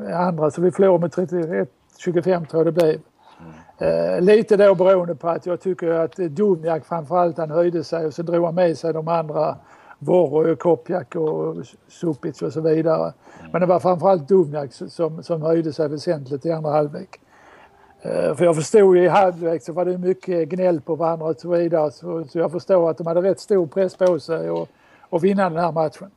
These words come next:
Speaker 2: Ny förbundskapten också. Nu har jag tappat
Speaker 1: Ja.
Speaker 2: namnet här efter
Speaker 1: Ja,
Speaker 2: Gulusa.
Speaker 1: Babak eller något sånt där. Ja, jag kan inte, jag kommer inte heller ihåg riktigt.
Speaker 2: Hade de förlorat hemmamatchen hade han kanske rykt direkt där.
Speaker 1: Ja, då hade det
Speaker 2: Han fått
Speaker 1: varit
Speaker 2: en vecka på jobbet liksom, bara
Speaker 1: Ja,
Speaker 2: sen.
Speaker 1: ja.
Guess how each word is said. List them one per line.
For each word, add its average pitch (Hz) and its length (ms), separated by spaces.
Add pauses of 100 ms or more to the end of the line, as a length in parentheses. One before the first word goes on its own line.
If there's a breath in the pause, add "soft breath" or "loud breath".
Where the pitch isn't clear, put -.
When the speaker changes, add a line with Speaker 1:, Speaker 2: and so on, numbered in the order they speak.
Speaker 2:
Ny 117 280
förbundskapten 110 680
också. 101 220
Nu 92 100
har 101 80
jag 98 100
tappat - 240
Speaker 1:
Ja. - 60
Speaker 2:
namnet 90 340
här 82 140
efter 82 240
Speaker 1:
Ja, 202 160
Speaker 2:
Gulusa. 196 480
Speaker 1:
Babak 180 500
eller 180 120
något 175 120
sånt 165 140
där. 175 160
Ja, 190 180
jag 180 120
kan 190 140
inte, 190 160
jag 175 260
kommer 175 160
inte 165 120
heller 156 220
ihåg 147 180
riktigt. 156 240
Speaker 2:
Hade - 180
de 113 140
förlorat 117 300
hemmamatchen 113 460
hade 101 100
han 101 100
kanske 95 200
rykt 101 300
direkt 101 300
där. 95 160 (120)
Speaker 1:
Ja, 185 440
då 175 220
hade 196 240
det 233 60
Speaker 2:
Han 233 120
fått 202 120
Speaker 1:
varit 156 140
Speaker 2:
en 123 80
vecka 127 260
på 117 80
jobbet 113 340
liksom, - 280
bara 175 100
Speaker 1:
Ja, 156 100
Speaker 2:
sen. 170 360
Speaker 1:
ja. 160 140